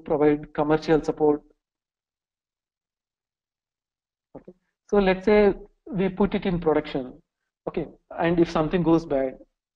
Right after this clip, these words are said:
okay, so they, like, we need some support, right? So the way we get I B M support from I B M for WebSphere, um, like, Microsoft Windows support, right? Similarly, they do provide support, they do provide training, okay, and, uh,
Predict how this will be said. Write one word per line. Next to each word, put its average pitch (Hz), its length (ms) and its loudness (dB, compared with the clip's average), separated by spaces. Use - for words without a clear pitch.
okay, 196 240 -10
so 202 160 -4
they, 190 200 -8
like, 226 200 0
we 196 60 2
need 196 180 0
some 170 140 0
support, 127 360 -4
right? 185 160 -4
So 190 100 -2
the 170 100 0
way 180 180 4
we 170 100 0
get 165 200 0
I 151 140 2
B 151 120 0
M 151 200 0
support 156 320 0
from 147 140 -2
I 143 120 2
B 147 140 0
M 147 100 0
for 147 120 -2
WebSphere, 139 640 -2
um, 139 380 -14
like, - 300 -6
Microsoft 151 640 -2
Windows 151 500 0
support, 139 420 -4
right? 196 240 -8
Similarly, 170 360 0
they 160 120 2
do 160 140 0
provide 151 320 2
support, 143 400 -2
they 143 120 -2
do 147 140 0
provide 143 600 -2
training, 147 520 0
okay, 165 220 -12
and, 135 360 -10
uh, 139 360 -6